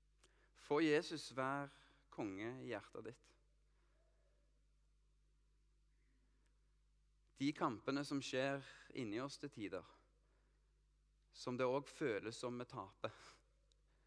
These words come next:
Føles som liksom det renner gjennom hendene våre, at vi, liksom, vi har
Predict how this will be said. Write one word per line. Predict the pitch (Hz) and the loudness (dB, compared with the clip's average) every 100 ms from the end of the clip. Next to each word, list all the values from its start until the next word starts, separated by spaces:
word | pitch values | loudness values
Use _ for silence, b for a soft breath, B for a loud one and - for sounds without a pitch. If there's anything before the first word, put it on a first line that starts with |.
| _ _ _ _ _ _ - - | _ _ _ _ _ _ -20 -2
Føles | 156 131 110 - | 2 2 2 -2
som | 156 | -2
liksom | 131 131 117 | -2 -2 0
det | 120 | 0
renner | 127 147 135 | 0 0 0
gjennom | 123 | 0
hendene | 117 123 220 123 | 0 0 -2 -6
våre, | 98 104 | -4 -4
at | 104 | -4
vi, | 113 - b b b b 131 | -6 -8 b b b b -12
liksom, | 127 117 110 - | -8 -8 -10 -8
vi | 131 | -2
har | 147 | 0